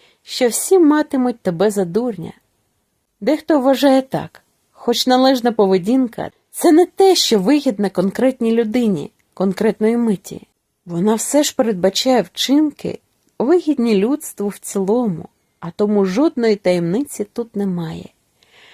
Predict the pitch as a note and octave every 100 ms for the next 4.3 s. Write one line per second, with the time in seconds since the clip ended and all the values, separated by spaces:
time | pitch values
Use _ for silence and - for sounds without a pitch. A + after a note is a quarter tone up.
0 | - _ A#3+ F#4+ G4+ G3 - - _ _
1 | G#3+ E4 G4+ - D4 B3 A#3+ C#4+ C4+ F#3+
2 | F#3+ G3+ A#3+ A#3 F3 - F#4 - - A#3+
3 | F#3 F3+ F#3+ G3 E3 F3 D#3+ F3 A#3 C#4+
4 | - F#3